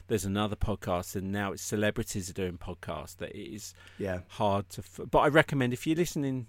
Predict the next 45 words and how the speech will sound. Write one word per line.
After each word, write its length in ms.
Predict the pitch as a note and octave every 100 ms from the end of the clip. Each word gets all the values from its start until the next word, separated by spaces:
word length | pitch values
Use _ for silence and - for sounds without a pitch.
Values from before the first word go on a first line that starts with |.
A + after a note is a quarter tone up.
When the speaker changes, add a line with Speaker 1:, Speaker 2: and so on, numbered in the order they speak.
| -
Speaker 1:
if 140 | -
you're 80 | A#2+
listening 240 | C3 E3+ D#3+
to 120 | D3+
this 180 | C#3 A2+
episode, 580 | - - - D#2+ F2+ - - -
go 260 | A#2+ C3+
and 160 | B2+ A#2
listen 480 | A2+ - F#2+ F#2 F#2 -
to 380 | G#2+ G2 F#2 F2+
the 360 | F#2+ F#2 F#2+ E2+ - -
Jerry 260 | - A#2+ A2+
Anderson 640 | A2 G#2 - G#2 G2 F#2+ - -
podcast. 420 | - G#2+ - G2+
It's 180 | C#3+ D#3+
the 160 | - A2+
Jerry 280 | - G2+ F2+
Anderson 320 | F2+ E2+ G2
podcast, 440 | E2 E2+ F2 -
isn't 160 | G2 F2
it? 100 | F2 - -
Speaker 2:
It 100 | G2+
is 100 | A2
Speaker 1:
Um, 120 | G#2 G2+
Speaker 2:
indeed. 200 | F#2+ F#2+ - - - -
Speaker 1:
it's 240 | C#3 -
great 340 | - C#3 B2+
fun 360 | - G2+ E2+ F#2 - - -
because 480 | A#2+ - A2+ G#2
it's 160 | - - -
Speaker 2:
Thanks, 160 | C#3+ C3+
Speaker 1:
so, 20 |
Speaker 2:
Dave. 320 | C3 B2+ B2 - - - - -
Speaker 1:
it's 240 | - - - -
c-, 100 | -
because 340 | - D#3+ F#3 E3
there's 160 | E3
a 40 | D#3+
lot 280 | D3 C#3+ C#3+
in 100 | A#2
the 80 | A2+
u-, 200 | A2+ A#2+ -
in 180 | A2+
the 80 | G#2+
universe 720 | A2 B2 A#2+ G#2 F#2+ D2+ -